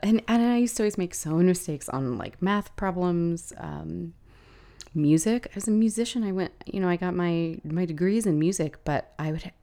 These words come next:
I, like, and I used to perform really difficult music,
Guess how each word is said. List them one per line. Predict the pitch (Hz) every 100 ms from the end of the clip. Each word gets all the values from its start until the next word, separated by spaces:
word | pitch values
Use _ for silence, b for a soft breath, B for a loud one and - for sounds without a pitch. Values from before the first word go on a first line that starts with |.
| _ -
I, | 165
like, | 151 143
and | 160 160
I | 151
used | 143 151 -
to | -
perform | - - 156 143 131 -
really | 151 185 165
difficult | 151 - 147 - -
music, | - 151 143 - -